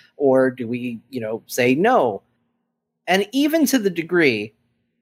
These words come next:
let me be clear, just before anybody <laughs> writes an email, I am not saying I'm gonna let an eight-year-old play either of these games.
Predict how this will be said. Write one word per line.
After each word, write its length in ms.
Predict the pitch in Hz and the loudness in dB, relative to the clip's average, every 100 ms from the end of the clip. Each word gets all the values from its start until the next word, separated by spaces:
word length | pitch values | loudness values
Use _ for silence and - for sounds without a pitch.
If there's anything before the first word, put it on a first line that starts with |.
| _ | _
let 160 | 139 160 | -4 -2
me 120 | 175 | -2
be 180 | 196 196 | -2 -4
clear, 420 | - 226 165 175 | -2 0 2 0
just 300 | 160 - - | -2 -6 -8
before 280 | 131 151 143 | -4 0 0
anybody 280 | 147 151 | 0 0
<laughs> 0 | |
writes 360 | 147 170 180 - | 0 0 -2 -2
an 100 | 180 | -2
email, 440 | 175 139 120 127 - | 0 2 0 0 -4
I 140 | 131 | 0
am 220 | 139 131 127 | 2 2 2
not 360 | 143 165 - | 2 2 0
saying 380 | - 185 160 160 | -2 2 2 4
I'm 120 | 151 | 2
gonna 200 | 147 147 | 2 2
let 200 | 143 147 | 2 2
an 140 | 151 143 | 0 0
eight-year-old 600 | 151 147 151 147 139 139 | 0 0 0 2 2 0
play 300 | - 135 139 | 0 2 2
either 340 | 131 139 143 143 | 2 0 2 2
of 160 | 131 | 0
these 220 | 131 131 131 | -2 -4 -2
games. 600 | 190 165 123 117 131 | 0 2 0 -4 -10